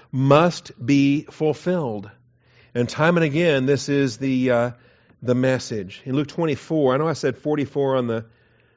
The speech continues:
on the screen, but go ahead and add verse twenty-five to that also. Verse twenty-five and verse forty-four. 'Cause when he's talking to these two guys on the Emmaus Road, he calls them names.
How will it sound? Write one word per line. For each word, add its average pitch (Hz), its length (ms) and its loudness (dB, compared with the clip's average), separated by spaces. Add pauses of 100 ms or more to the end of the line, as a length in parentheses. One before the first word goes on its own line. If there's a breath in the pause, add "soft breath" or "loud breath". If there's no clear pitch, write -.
(120)
on 127 180 -4
the 110 200 -2
screen, 123 600 -4
but 123 200 -4
go 180 100 0
ahead 185 140 2
and 147 100 -4
add 147 220 -2
verse 131 180 -2
twenty-five 139 720 -2
to 123 80 -2
that 120 180 0
also. 120 540 -2 (600 soft breath)
Verse 131 160 -2
twenty-five 143 560 0
and 135 200 0
verse 117 220 -2
forty-four. 104 800 -8 (920 soft breath)
'Cause 135 100 -2
when 156 80 2
he's 156 100 2
talking 196 360 2
to - 20 2
these 160 180 0
two 190 200 -2
guys 156 340 0
on 143 60 -2
the 135 260 -2
Emmaus 147 400 0
Road, 127 460 2 (1000)
he 165 100 -8
calls 185 300 0
them 135 160 -2
names. 113 460 -8